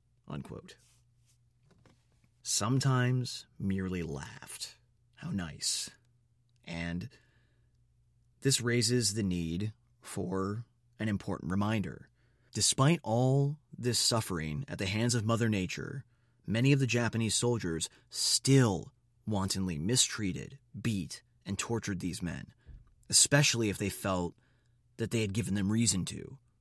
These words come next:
like trying to get extra food from the Thai natives, or really doing anything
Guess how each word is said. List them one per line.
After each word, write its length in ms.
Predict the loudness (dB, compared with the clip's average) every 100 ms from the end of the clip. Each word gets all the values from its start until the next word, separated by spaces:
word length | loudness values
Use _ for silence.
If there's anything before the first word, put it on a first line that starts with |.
| _ _ -10
like 180 | -8
trying 220 | -4 -2 0
to 80 |
get 140 | 0 -2
extra 280 | -2 -4 -6
food 380 | -2 0 2 0
from 120 | -2
the 80 | -2
Thai 320 | -4 -2 -2
natives, 480 | -2 -2 -4 -4 -8 -14 _ _ _ _
or 140 | 0 6
really 260 | 8 8
doing 300 | 8 6 4
anything 640 | 2 0 -2 -6 -10 -14